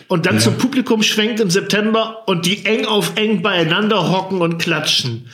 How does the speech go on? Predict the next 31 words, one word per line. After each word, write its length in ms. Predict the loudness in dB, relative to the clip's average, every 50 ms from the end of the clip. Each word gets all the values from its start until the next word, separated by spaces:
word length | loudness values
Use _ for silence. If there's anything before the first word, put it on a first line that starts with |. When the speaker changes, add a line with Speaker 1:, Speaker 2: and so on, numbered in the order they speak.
| -20 -18 -16 -16 -16 -16 -18 -16 -4 -2
Speaker 1:
Und 140 | 0 2
sich 160 | 2 2 2 2
dann 240 | 0 0 2 2
wundern, 260 | 2 2 2 2 2 2
warum 200 | 2 2 2 0
auf 120 | 0 0
Twitter 300 | 0 0 0 2 2 2
die 180 | 2 0 0 2
Welt 240 | 0 0 0 2
durchdreht, 520 | 2 2 2 0 0 0 0 0 0 0 -2
was 160 | -4 -2 0
denn 160 | -2 0 0
da 160 | 0 0 0
los 320 | 0 0 2 0 0 0 -2
ist. 280 | -2 -2 -2 -2 -4 -4 -6 -6 -2 -2
Also, 160 | 0 0 0
äh, 220 | 0 2 0 2
ganz, 340 | 2 2 0 0 -2 -4 -2
ganz, 240 | -2 -2 -2 0 0
ganz 220 | 0 0 2 0
schlimm. 320 | 2 2 0 0 0 -4 -2
Also 160 | -2 0 2
ich 180 | 2 2 0 0
finde 260 | 0 0 0 2 2 2
auch, 180 | 0 0 0
das 180 | -2 -2 -2 0
war 120 | 0 0
mit 240 | 0 0 -2 -2 -4
Abstand 460 | -4 -2 -2 -2 0 -2 -2 -2 -2
die 80 | 0 0
schlechteste 760 | 0 0 0 0 -2 -2 -4 -2 -2 0 0 0 0 0